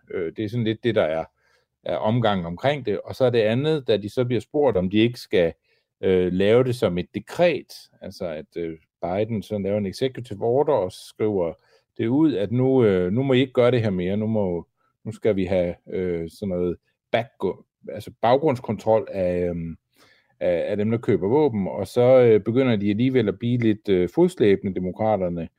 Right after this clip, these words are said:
Ikke alle sammen, men nogle af dem, og siger, "Ja, men sådan nogle, sådan nogle executive orders, de kan jo bare laves om, og så videre. Skal vi ikke hellere gå efter noget mere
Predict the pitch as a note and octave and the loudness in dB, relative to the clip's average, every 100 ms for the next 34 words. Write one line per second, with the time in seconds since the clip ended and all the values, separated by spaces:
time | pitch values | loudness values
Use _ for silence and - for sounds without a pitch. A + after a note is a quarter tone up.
0 | _ _ - G#2+ G#2+ C3 D3+ C3 G#2 F#2+ | _ _ -8 -2 2 2 2 -2 0 -2
1 | A2 C3+ A#2 A2+ A#2 F#2+ A2 G2+ F#2 F#2 | 0 2 2 2 0 -2 -2 0 0 0
2 | G2+ A#2 A#2+ F2+ G#2+ G2+ F2 - _ _ | 0 2 0 0 -2 -2 -2 -6 _ _
3 | _ - A2 F#2 E2+ G#2+ G#2+ G#2 F2+ F2+ | _ -4 -2 -2 -2 -2 -2 -4 -2 2
4 | G2 - - G2+ G2 F#2+ G2 G2 E2+ G2 | 2 2 -2 0 0 2 0 2 0 -2
5 | G2+ F2 F2 E2 F2+ F2 F#2 G#2+ - G#2+ | -4 -6 -12 -4 -4 -4 -8 -8 -4 0
6 | G#2+ A#2+ G2+ F#2+ - G2+ E2+ E2+ F2+ G2 | 0 0 -2 -2 -4 -4 -4 -4 0 0